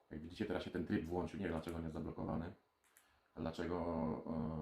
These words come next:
e, co on sam tryb daje, wchodząc w niego. E,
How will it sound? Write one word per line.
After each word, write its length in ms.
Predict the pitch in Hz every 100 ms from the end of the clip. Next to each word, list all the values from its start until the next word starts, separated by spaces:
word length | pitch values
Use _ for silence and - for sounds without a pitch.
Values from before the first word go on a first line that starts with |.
| 78 76 -
e, 40 |
co 240 | - - 110
on 80 | 101
sam 260 | 104 101
tryb 220 | - 98
daje, 340 | 90 90 101 113 -
wchodząc 300 | - 98 92
w 60 | 85
niego. 320 | 90 85 110 - - - - - - - _ _ - - - - - _ _ _ - - - - - - -
E, 400 | 82 82 85 85